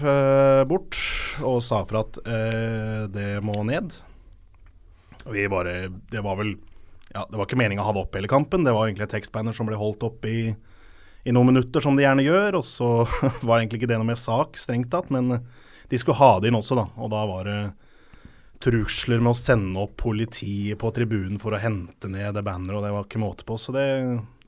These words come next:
det ble jo litt av sak i diverse nettaviser. Det, det,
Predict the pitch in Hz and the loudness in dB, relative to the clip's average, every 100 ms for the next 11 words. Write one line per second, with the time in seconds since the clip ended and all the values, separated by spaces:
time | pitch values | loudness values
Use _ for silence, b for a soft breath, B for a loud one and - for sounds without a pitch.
0 | b b b b b b b b - 131 | b b b b b b b b 0 6
1 | 135 147 120 139 127 123 120 135 135 131 | 8 6 4 2 4 2 2 2 4 4
2 | 127 127 117 - 123 120 117 101 107 - | 4 2 0 -2 -2 -2 -2 -4 -4 -4
3 | 196 151 156 156 151 127 | -6 -4 -2 -2 -2 -2